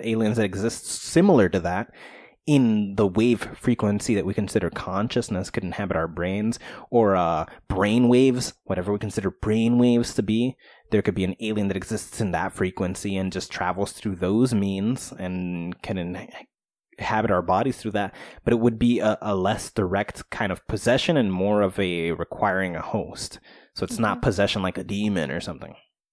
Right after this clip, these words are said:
Speaker 2: Hmm. Interesting. That's, that's it?
Speaker 1: Pretty cool. I like those. Thank you to everybody who submitted those questions.
Speaker 2: Thank you, guys.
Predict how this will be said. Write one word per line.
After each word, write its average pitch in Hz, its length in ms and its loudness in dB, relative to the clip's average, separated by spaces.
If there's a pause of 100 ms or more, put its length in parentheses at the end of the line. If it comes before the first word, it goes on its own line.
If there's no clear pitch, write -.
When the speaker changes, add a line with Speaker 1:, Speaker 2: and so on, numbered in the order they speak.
(120)
Speaker 2:
Hmm. 262 300 -10 (440)
Interesting. 208 680 -12 (340)
That's, - 340 -6
that's 190 220 0
it? 330 160 -2 (880)
Speaker 1:
Pretty 117 280 4
cool. 165 440 4
I 98 80 -2
like 120 240 2
those. 123 120 6
Thank 143 320 2
you 120 280 10
to 98 160 0
everybody 117 500 4
who 123 160 2
submitted 110 580 4
those 113 300 6
questions. 165 1040 4
Speaker 2:
Thank 254 260 0
you, 277 100 -6
guys. 254 600 -2